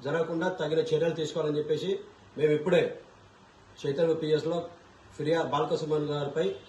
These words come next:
తగు చర్యలు తీసుకోవాలని ఫిర్యాదు చేయడం జరిగింది. భవిష్యత్తులో ఎవ్వరు కూడా ముఖ్యమంత్రి గారిపై, ప్రజాస్వామ్యబద్ధంగా ఎన్నికైన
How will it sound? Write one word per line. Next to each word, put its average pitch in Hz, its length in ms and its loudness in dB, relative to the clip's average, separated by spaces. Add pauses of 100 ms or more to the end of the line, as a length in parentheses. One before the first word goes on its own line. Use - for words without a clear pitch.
(180)
తగు 139 160 -4
చర్యలు 147 280 -2
తీసుకోవాలని 151 400 -4
ఫిర్యాదు 143 380 -2
చేయడం 135 180 0
జరిగింది. 135 480 -2 (300)
భవిష్యత్తులో 165 680 4
ఎవ్వరు 180 380 4
కూడా 190 420 2 (760)
ముఖ్యమంత్రి 180 540 0
గారిపై, 165 440 2 (440)
ప్రజాస్వామ్యబద్ధంగా 160 800 4
ఎన్నికైన 160 540 2